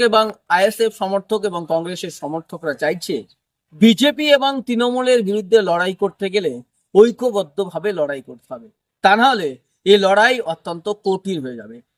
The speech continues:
এককভাবে বাম, কংগ্রেস, আইএসএফ কেউ এই লড়াই দিতে পারবে না। সত্যি সত্যি যদি তৃণমূল ও বিজেপির বিরুদ্ধে লড়াই করতে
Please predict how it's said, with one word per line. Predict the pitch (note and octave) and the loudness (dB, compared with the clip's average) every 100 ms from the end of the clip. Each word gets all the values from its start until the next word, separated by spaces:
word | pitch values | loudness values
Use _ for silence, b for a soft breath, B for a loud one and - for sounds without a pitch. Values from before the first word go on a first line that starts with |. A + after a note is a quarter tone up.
| _ | _
এককভাবে | G3+ A3 B3+ C4 A#3+ C4 B3 F3 F3 F#3 _ _ F3 | 0 2 -4 -4 -4 -2 -2 -4 -8 -14 _ _ 4
বাম, | G3+ A#3 C4 B3+ A3+ | 4 4 2 -2 -4
কংগ্রেস, | G#3+ G#3+ A3+ | -2 -2 -2
আইএসএফ | F#3+ F#3 E3+ A3+ G#3+ - | -4 -6 0 0 0 -8
কেউ | F3 G#3+ A#3+ F#3 | 0 0 0 -6
এই | F3+ E3+ | -6 0
লড়াই | D3+ D#3 G#3+ D#3+ | 0 2 0 -2
দিতে | - C#3 B2 | -8 -6 -4
পারবে | A#2+ A#2+ | -6 -8
না। | A2+ A2+ | -10 -10
সত্যি | A3+ A3 D4+ C4 | -10 0 0 4
সত্যি | D4 D4 C#4+ | 2 2 0
যদি | A#3 B3 G#3 D#3 - _ _ _ _ | 2 0 -2 -6 -12 _ _ _ _
তৃণমূল | A3+ B3 C4 C#4 D4 D4+ C4+ B3+ | 4 6 6 4 4 2 4 4
ও | |
বিজেপির | G3 G3+ F3+ A3+ A3+ A3 | 2 -2 2 2 4 -4
বিরুদ্ধে | G3 G3+ E3+ G3 | -4 -4 -2 0
লড়াই | D#3+ F3+ F#3+ | 2 0 -2
করতে | G3+ G3 - | -4 -6 -6